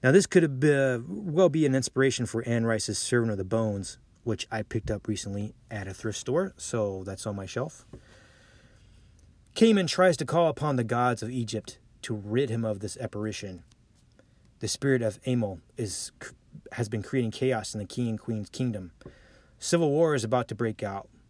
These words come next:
The king goes to Cayman to try to help him remember what the twins told him about the spirit. Amel will not go away. The flesh-eating people finally had enough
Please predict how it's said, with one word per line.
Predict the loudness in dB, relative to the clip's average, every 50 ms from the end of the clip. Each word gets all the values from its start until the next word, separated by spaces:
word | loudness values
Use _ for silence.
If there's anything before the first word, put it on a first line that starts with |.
| _ _ -18
The | -16
king | -12 -6 -4 -2 0 0 0 -2 -4 -6 _ _ _ _ -14 -4
goes | 0 0 0 0 -2
to | -4 -8
Cayman | -6 -4 -4 -4 -4 -4 -6 -8
to | -10 -12
try | -6 -4 -4 -2
to | -2 -4
help | -4 -4 -6 -4 -4
him | -6 -4 -4
remember | -4 -4 -2 -2 -2 -4 -4 -8 -8
what | -10 -10 -12
the | -12
twins | -12 -6 -4 -4 -4 -4
told | -8 -8 -6 -6 -4 -4
him | -4
about | -4 -4 -6 -8 -8
the | -8 -12
spirit. | -10 -10 -6 -6 -4 -4 -4 -6 -10 -14 _ _ _ _ _ _ _ _ -20 -20 _ _ -4
Amel | -4 -2 -2 -2 -4
will | -4 -4
not | -4 -4 -6 -6
go | -6 -8 -6
away. | -6 -6 -6 -8 -8 -8 -8 -10 -12 -16 _ -20 _ _ _ _ _ _ -20 _ _ _ -20 -20 -20 _ -20 _ _ _ _ -20 -20 -20 -20 -20 _ _ _ _ _ _ _ _ _ -6
The | -6
flesh-eating | -2 2 2 2 2 2 0 0 0 0 -2
people | -2 -2 -2 0 0 -2 -2
finally | 0 0 0 2 2 2 0
had | 0 0 0 0
enough | 2 2 2 0 0 -2 -6 -18 -20